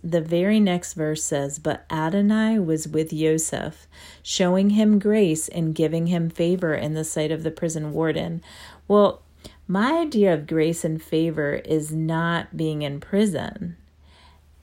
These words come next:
And yet, it says, "But Adonai was with Joseph." Yes, Adonai was with him, even in that place of injustice.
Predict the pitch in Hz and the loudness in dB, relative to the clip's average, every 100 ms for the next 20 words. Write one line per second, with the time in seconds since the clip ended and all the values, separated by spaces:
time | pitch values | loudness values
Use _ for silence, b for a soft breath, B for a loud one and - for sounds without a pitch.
0 | 247 202 180 175 170 185 254 220 156 165 | 2 4 2 0 0 4 4 4 4 2
1 | - - _ _ _ _ - 202 196 - | -2 -12 _ _ _ _ -2 0 0 2
2 | 180 165 165 175 - 175 175 226 208 160 | 2 2 0 0 0 0 2 4 2 2
3 | 151 156 160 160 160 160 160 160 165 196 | 0 0 0 0 -2 -2 -4 -2 0 0
4 | - - - - - B B - 165 202 | -2 -6 -8 -14 -20 B B -8 0 2
5 | 262 320 202 - - - B B B - | 2 0 -2 -2 -8 -10 B B B -4
6 | 190 226 285 254 196 156 156 160 156 202 | 0 0 0 2 2 0 -2 -4 -2 -2
7 | 233 - 190 151 156 160 B B B - | -2 -4 -2 -2 -4 -8 B B B 0
8 | 208 220 247 226 196 175 170 - - 160 | 2 4 2 0 0 0 -2 -4 -4 -2
9 | 160 165 156 156 151 156 156 - 143 139 | -2 -4 -4 -4 -4 -4 -4 -6 -6 -6
10 | - | -8